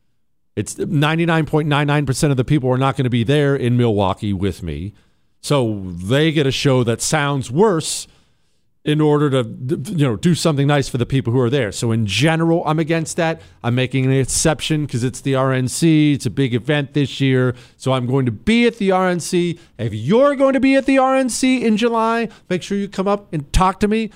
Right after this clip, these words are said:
so we can hang because I enjoy that. Jewish producer Chris is not gonna be there, so you're not gonna have to worry about him bothering you. Producer Michael's not gonna be there. Therefore, I'll be going stag.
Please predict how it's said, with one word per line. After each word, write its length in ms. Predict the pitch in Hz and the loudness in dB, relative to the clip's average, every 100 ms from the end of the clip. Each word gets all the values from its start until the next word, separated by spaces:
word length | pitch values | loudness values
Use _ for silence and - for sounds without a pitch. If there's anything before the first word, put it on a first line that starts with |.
| _ | _
so 160 | - | -4
we 80 | 160 | -4
can 200 | 165 156 | -2 -2
hang 380 | 139 185 185 180 - - | -2 -2 -4 -6 -12 -10
because 200 | 139 139 | -6 -2
I 100 | 165 | -2
enjoy 420 | 135 104 196 202 | -2 0 4 4
that. 240 | 185 180 175 - | 4 2 -2 -8
Jewish 280 | - 196 180 | 0 0 2
producer 360 | 156 139 - 98 | 0 -2 -2 -2
Chris 260 | 233 240 | 0 2
is 140 | 214 214 | 2 0
not 160 | 214 | 0
gonna 160 | 202 175 | 0 0
be 160 | 196 | 0
there, 320 | 190 185 180 165 - | 0 0 -2 -6 -14
so 100 | - | -4
you're 80 | 139 | -2
not 120 | 147 | 0
gonna 100 | 151 | 0
have 100 | 147 - | -2 -2
to 60 | |
worry 140 | 131 143 | 0 2
about 160 | 135 | 2
him 160 | 123 135 | 2 0
bothering 480 | 123 131 139 135 131 | 2 2 2 2 2
you. 240 | 127 123 - - | 0 -2 -6 -16
Producer 400 | - 143 135 123 | -2 0 0 0
Michael's 500 | 110 151 196 196 185 | 2 2 2 2 0
not 200 | 180 185 | 0 0
gonna 180 | 170 160 | 0 -2
be 180 | 147 151 | 0 0
there. 320 | 143 135 131 - - | 0 -2 -4 -8 -4
Therefore, 520 | 160 214 - 202 202 | 0 0 0 2 2
I'll 160 | - 180 | 2 0
be 140 | 185 | 0
going 340 | 160 185 175 160 | 0 0 0 -4
stag. 600 | - 269 233 208 202 | -2 0 2 2 -2